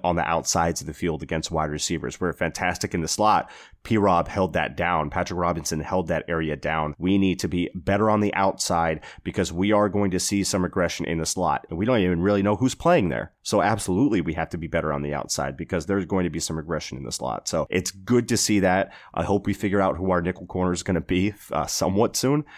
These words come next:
I like Avonte, like you said, with his issues.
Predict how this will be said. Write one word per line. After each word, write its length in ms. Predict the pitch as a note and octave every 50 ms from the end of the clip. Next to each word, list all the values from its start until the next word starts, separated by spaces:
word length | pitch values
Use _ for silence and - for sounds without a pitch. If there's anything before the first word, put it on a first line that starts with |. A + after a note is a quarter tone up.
| - - - - -
I 80 | - F2
like 180 | E2+ F2+ G2 -
Avonte, 440 | G#2+ E2+ G2 F#2+ G2 F#2+ - G#2 G2
like 200 | F#2 F2+ F2 -
you 60 | G2
said, 220 | - - F#2 D#2 -
with 120 | E2 E2
his 180 | F#2+ G2 F#2+ F#2+
issues. 380 | G2+ F#2+ - - G2+ G2 F#2